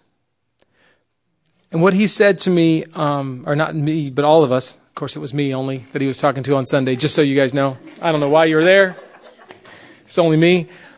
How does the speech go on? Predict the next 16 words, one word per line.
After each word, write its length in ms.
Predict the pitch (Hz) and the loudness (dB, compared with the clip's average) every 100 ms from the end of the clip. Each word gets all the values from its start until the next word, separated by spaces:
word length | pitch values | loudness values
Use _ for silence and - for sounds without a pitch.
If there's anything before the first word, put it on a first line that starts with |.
| _ _ _ _ _ _ _ _ _ _ _ _ _ _ | _ _ _ _ _ _ _ _ _ _ _ _ _ _
But 120 | - 208 | 0 2
you 100 | 208 | 4
know 140 | 220 | 2
how 180 | 208 208 | 2 2
he 100 | 208 | 2
was 160 | 196 | 0
talking 340 | - 190 185 190 | 0 0 0 0
about, 460 | 180 175 170 - - | 2 2 2 -2 -12
you 140 | 165 | -6
know, 180 | 170 160 | -2 -4
churches 580 | 151 - 190 196 190 160 | -4 -4 -2 -2 -4 -4
are 260 | 165 151 135 | -2 -2 -4
kind 240 | - 170 | -6 -4
of 60 | 143 | -4
a 60 | |
club. 440 | - 156 135 123 | -4 -2 -2 -4